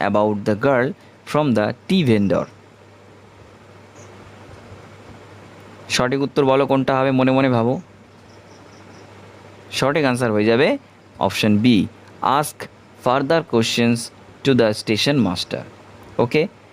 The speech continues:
চলো, নেক্সট কোশ্চেন কি আছে দেখবো। কোশ্চেন নাম্বার এইট। কোশ্চেন নাম্বার এইট দেখো কি বলেছে, "What impulse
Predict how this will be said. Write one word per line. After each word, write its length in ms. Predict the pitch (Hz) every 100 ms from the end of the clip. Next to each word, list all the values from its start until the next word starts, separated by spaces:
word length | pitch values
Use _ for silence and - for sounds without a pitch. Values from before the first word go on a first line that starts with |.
| - - - - - 120
চলো, 220 | 101 85
নেক্সট 300 | - 131 139 -
কোশ্চেন 360 | 110 - 101 101
কি 160 | 113
আছে 140 | 113 135
দেখবো। 280 | 92 - 90
কোশ্চেন 380 | 127 127 - 131
নাম্বার 340 | 98 95 127 254 - - - -
এইট। 340 | - 107 87 - - - - - - - - - - - - -
কোশ্চেন 280 | 143 170
নাম্বার 220 | 160 160 131
এইট 200 | 143 160
দেখো 220 | 160 156
কি 100 | 151
বলেছে, 300 | 135 127 156 285 - 104
"What 220 | 113 156 - -
impulse 480 | 117 113 104 104